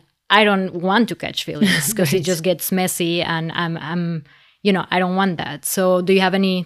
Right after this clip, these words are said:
Speaker 1: tips for that?
Speaker 2: Yeah. <laughs> It's, so one of the things is infatuation hits some of us more than other people. So that's, again,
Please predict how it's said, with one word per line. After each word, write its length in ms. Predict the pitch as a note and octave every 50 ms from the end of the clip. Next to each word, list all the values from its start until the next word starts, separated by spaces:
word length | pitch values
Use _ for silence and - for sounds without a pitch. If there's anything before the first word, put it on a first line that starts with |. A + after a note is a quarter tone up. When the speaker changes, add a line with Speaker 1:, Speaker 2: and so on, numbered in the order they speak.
| - -
Speaker 1:
tips 240 | F3+ E3 - -
for 140 | - - G3+
that? 260 | G3 G#3 G3+ G#3 G#3+
Speaker 2:
Yeah. 580 | G#3+ F3+ E3+ F#3 F#3+ G#3+ A3 F#3 - - - G3 E3+ D3+ E3
<laughs> 480 | A#3+ A3+ F3 A#3 B3 G3+ G#3+ A#3+ A3 F3 - - - - - - - - - - - -
It's, 500 | - G#3+ G#3+ G3+ - - - - - _ _ - - - _ _ _ _ _ - - - _ _ - - - - _ _ _ _ _ _ _
so 160 | - - C4 A#3+
one 300 | G#3 G#3 G#3+ B3+ C#4 D4
of 80 | B3+
the 60 | A3
things 320 | G#3 - A3 G#3 G3+ G3 F3
is 220 | F3+ F3+ F3 F3
infatuation 1300 | - - F#3+ F3+ - - F#3 F#3 F3+ - - G3 F#3 F#3 F#3 - - G3 F3+ F3 F3 E3+ E3+ E3+ F3 - - _ _ _ _ -
hits 380 | - - - G#3 G#3 G3+ -
some 320 | - - - - G3 F#3 F#3+
of 120 | F#3 F3
us 240 | F3+ E3+ - - -
more 280 | E3 D#3+ D#3+ D#3+ D#3+ D#3+
than 180 | D#3 E3 E3 -
other 220 | E3 D#3+ E3+ E3+
people. 400 | E3 - - F#3+ F3 - A#3 B3
So 120 | B3 - F#3
that's, 280 | E3 F3 D#3+ - - - -
again, 420 | F3+ E3+ D3+ F3+ F3 F3 F3 -